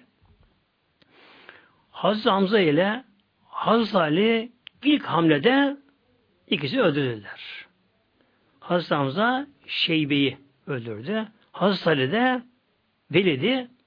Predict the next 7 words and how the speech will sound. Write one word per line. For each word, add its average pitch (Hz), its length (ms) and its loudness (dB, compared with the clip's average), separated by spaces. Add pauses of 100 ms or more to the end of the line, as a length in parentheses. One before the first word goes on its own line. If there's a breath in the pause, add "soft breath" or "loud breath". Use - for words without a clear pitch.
(120)
ilk 277 200 -4
anda 185 260 0
öldürdüler 160 440 2
bunu. 143 120 -10
İkisini 127 340 -8
öldürdüler. 151 600 -6 (1160 soft breath)
Utbe 135 360 -4